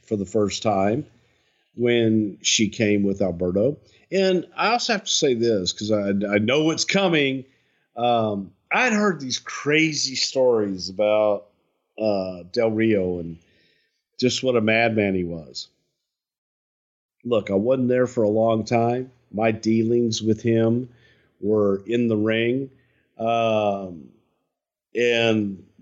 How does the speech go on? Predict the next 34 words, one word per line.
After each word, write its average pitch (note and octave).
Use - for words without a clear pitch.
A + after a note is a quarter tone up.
I G#2+
didn't A2
go A2+
out A#2
and F#2+
hang A2+
out A#2
and G#2+
have G#2
drinks A#2
with A#2
him A#2
and F#2+
have G2+
dinner A2
and G2
things G#2+
like G#2
that. A2
But E3
I B2+
would C#3+
hang C#3+
out C3+
with C3
him C#3
and F#2+
B A2+
S A#2
with A#2
him A2
in G2+
the F#2
back. A2+